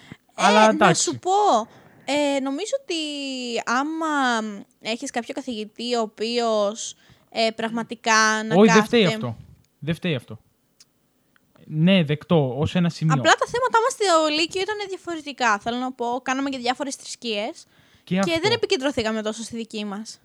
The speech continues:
Speaker 2: Και αυτό. Απλά τι γίνεται, όταν βγαίνεις από το δημοτικό που είσαι, α, ένα, ένα αθώο παιδάκι και πας στο
Speaker 1: Ένα γκούρι,
Speaker 2: γυμνάσιο.
Speaker 1: θα έλεγα.
Speaker 2: Ένα
Speaker 1: <laughs> Ένα γκούρι, θα έλεγα.
Speaker 2: Ένα, ένα αθώο παιδάκι και πας στο γυμνάσιο.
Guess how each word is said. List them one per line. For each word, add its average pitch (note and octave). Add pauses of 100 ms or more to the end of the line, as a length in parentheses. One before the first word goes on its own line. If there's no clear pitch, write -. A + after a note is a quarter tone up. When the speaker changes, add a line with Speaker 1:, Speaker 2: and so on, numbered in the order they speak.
(120)
Speaker 2:
Και F#3
αυτό. D3+
Απλά D3+
τι -
γίνεται, D#3
όταν E3+
βγαίνεις F3+
από F#3
το D#3
δημοτικό C#3+
που -
είσαι, D#3+ (260)
α, C#3+ (580)
ένα, E3+
ένα E3
αθώο F3
παιδάκι D3+
και C3+
πας D#3+
στο D4
Speaker 1:
Ένα E4
γκούρι, C#4+
Speaker 2:
γυμνάσιο. C4+
Speaker 1:
θα G#3
έλεγα. A3+ (240)
Speaker 2:
Ένα E3+ (160)
Speaker 1:
<laughs> -
Ένα F#4+
γκούρι, D#4
θα A#3
έλεγα. C4+
Speaker 2:
Ένα, F3 (2000)
ένα F#3
αθώο F#3
παιδάκι E3+
και D#3+
πας D#3+
στο G3+
γυμνάσιο. D#3+